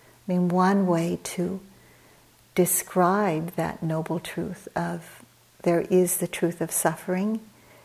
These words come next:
is to say in very kind of common terms, everyday terms, there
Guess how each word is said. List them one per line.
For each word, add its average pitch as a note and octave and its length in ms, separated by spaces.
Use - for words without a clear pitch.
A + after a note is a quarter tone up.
is F3+ 240
to - 80
say F3+ 380
in E3+ 160
very F3 520
kind E3+ 320
of E3 140
common F3 480
terms, D#3+ 680
everyday E3+ 480
terms, D#3+ 600
there F3+ 160